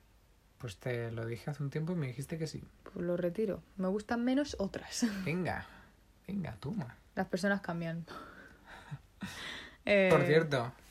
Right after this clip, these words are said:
Speaker 1: seguramente el siguiente capítulo será de segundas oportunidades.
Speaker 2: Sí.
Speaker 1: Este tema lo he
Speaker 2: Spoiler.
Speaker 1: descubierto gracias a el podcast de Antonio M. Soto.
Speaker 2: Ya
Speaker 1: Vaya,
Speaker 2: podría
Speaker 1: sí.
Speaker 2: hacernos el promo, ¿no?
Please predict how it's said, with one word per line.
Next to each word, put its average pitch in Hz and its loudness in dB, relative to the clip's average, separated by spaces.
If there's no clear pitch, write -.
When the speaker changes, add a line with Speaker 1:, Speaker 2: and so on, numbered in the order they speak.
Speaker 1:
seguramente 139 2
el 139 0
siguiente 139 0
capítulo 135 0
será 127 -2
de 127 -2
segundas 123 -2
oportunidades. 113 -4
Speaker 2:
Sí. 180 -4
Speaker 1:
Este 139 6
tema 147 8
lo 139 10
he 139 8
Speaker 2:
Spoiler. 135 10
Speaker 1:
descubierto 156 12
gracias 139 6
a 156 2
el 123 -4
podcast 139 0
de 123 -2
Antonio 120 -2
M. 113 -4
Soto. 113 -8
Speaker 2:
Ya 127 -14
Speaker 1:
Vaya, 202 6
Speaker 2:
podría 285 8
Speaker 1:
sí. 208 10
Speaker 2:
hacernos 185 2
el 170 2
promo, 165 -2
¿no? 156 -4